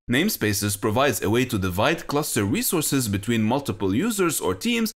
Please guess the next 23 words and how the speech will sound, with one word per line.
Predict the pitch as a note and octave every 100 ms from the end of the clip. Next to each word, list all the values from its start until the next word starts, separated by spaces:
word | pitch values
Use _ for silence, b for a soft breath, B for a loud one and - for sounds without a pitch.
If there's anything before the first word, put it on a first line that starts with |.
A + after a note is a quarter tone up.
| _
offering | - F#3+ C#3+ A#2 G#2+
isolation | G#2 - A#2+ A3+ A#3 B3+ A3+ -
and | C#4+
helping | B3 A3+ A3 G#3 F3+
manage | E3+ E3+ D3+
resources | B2 B2+ - A2+ A2+ G#2+
efficiently. | - - G2 - D2+ G1+ G1+ - _ -
You | A2
see, | - F#3+ F#3+
multiple | G2 B3 D4 C#4 E3
pods | - A#2+ F#2+ - -
running | C#3 G#3+ C3+
on | F#2 F#2
different | F3+ - F3+ -
nodes | B2 A2 G#2 -
can | F#3+ G#3
belong | C3 C#3 F#3+ -
to | A2+
the | G2
same | - - E3+ B2+ G2
namespace | E3+ D4+ - C4+ C4 - -
in | E3
Kubernetes. | - G#2+ G2+ F2 - D2 -